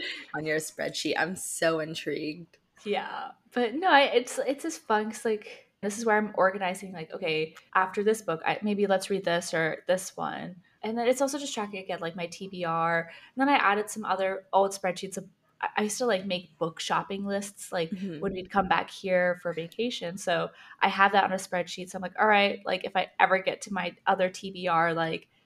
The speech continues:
Speaker 2: can see that these are other books I wanna read." Yeah, I'm really nerdy.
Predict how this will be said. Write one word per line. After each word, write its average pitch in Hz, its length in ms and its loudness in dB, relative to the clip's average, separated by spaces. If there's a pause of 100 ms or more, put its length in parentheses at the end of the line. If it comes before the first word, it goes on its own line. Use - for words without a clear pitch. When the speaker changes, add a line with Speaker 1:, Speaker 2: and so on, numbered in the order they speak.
(200)
Speaker 2:
can 208 200 6
see 226 280 2
that - 160 -2
these 208 200 4
are - 120 -2
other 185 200 4
books 180 260 -2
I 185 80 -2
wanna 165 340 -2
read." - 440 -6 (420)
Yeah, 170 200 -6
I'm 170 160 -8
really 185 200 -4
nerdy. - 600 -12